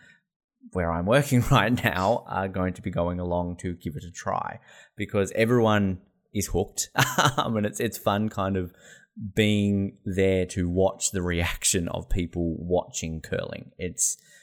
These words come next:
it's amazing. So if I end up going on Monday night and we record that night, I will tell you, uh, how wrong we all are, and that my dream of when I said I wanted to grow up to be the first curler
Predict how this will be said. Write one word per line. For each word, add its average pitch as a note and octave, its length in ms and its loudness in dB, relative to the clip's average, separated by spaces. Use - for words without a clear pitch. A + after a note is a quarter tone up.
it's E3+ 220 2
amazing. E2 640 0
So G2 340 4
if A#2 140 0
I C3+ 160 4
end C3 100 2
up C3 140 2
going A#2+ 260 2
on A#2 80 2
Monday A#2 280 2
night A2+ 420 0
and G2+ 160 0
we G2 100 2
record G2 400 2
that A2+ 140 2
night, A2+ 300 0
I F#2+ 200 0
will G2 180 0
tell G2+ 280 2
you, G2 280 -2
uh, F#2+ 340 2
how G2 360 0
wrong A2+ 300 4
we G#2 120 4
all F2+ 200 4
are, F2 420 2
and G2 200 -2
that F#2+ 240 0
my F#2+ 260 2
dream G2+ 420 0
of F#2 180 -2
when F#2+ 140 0
I F#2 80 0
said G2+ 160 0
I F#2+ 100 4
wanted F#2+ 340 2
to F2 60 -6
grow F#2 180 4
up F2+ 180 0
to - 80 -8
be F2+ 260 0
the F2+ 140 -4
first F#2 280 0
curler F2 480 0